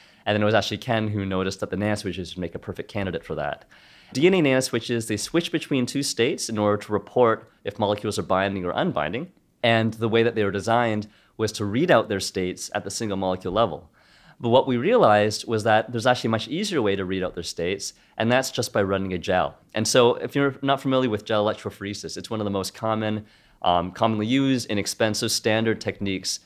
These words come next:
in biomedical research. Basically, it's very easy to do. You, you take, um, what they call, a, a, a, in our case, a slab gel, which you could, basically you could think of as maybe like a piece of Jell-O, and then you put it in an electric field, and then molecules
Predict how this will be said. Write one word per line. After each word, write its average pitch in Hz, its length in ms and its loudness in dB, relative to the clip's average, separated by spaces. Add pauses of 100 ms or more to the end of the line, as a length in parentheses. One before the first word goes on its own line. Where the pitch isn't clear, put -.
(140)
in 101 100 -4
biomedical 92 460 0
research. 92 560 -4 (280)
Basically, 208 320 4
it's 135 120 2
very 156 300 4
easy 120 280 0
to 107 100 0
do. 92 380 -4
You, 120 200 -4
you 120 80 -2
take, 147 340 0
um, 98 280 0
what 98 120 -6
they 104 80 -4
call, 92 320 0
a, 76 60 2
a, - 480 -4
a, - 80 -8 (180)
in 95 80 -6
our 90 80 0
case, 87 160 -6
a 80 40 -8
slab 104 380 4
gel, 117 240 0
which - 240 -10
you 110 160 -16
could, 95 340 -12
basically 101 380 -8
you 92 80 -8
could 92 100 -16
think 95 160 -8
of 92 80 -4
as 90 140 -8
maybe 87 180 -8
like 87 140 -6
a 95 60 -12
piece 113 240 -8
of 90 80 -8
Jell-O, 113 360 0 (680)
and 107 180 4
then 117 120 6
you 131 100 4
put 110 420 0
it 98 200 -4
in 98 160 -4
an 92 100 -2
electric 95 380 -2
field, 107 500 0 (500)
and 113 140 2
then 113 160 4
molecules 120 720 2